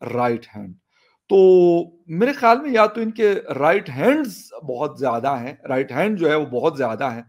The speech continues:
क्योंकि, अ, ये शायद पन्द्रहवाँ बंदा है। इत्तेफाक है कि आज, अ,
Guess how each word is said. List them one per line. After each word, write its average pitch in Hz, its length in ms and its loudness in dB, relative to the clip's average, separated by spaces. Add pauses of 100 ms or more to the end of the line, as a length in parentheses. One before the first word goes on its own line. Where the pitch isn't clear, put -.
(440)
क्योंकि, 226 360 0
अ, 151 580 -2
ये 180 120 -10
शायद 190 240 -4
पन्द्रहवाँ 202 760 4
बंदा 101 340 -12
है। 92 80 -20 (800)
इत्तेफाक 247 420 0
है 269 80 -14
कि 208 80 -8
आज, 185 480 -2
अ, 165 180 -8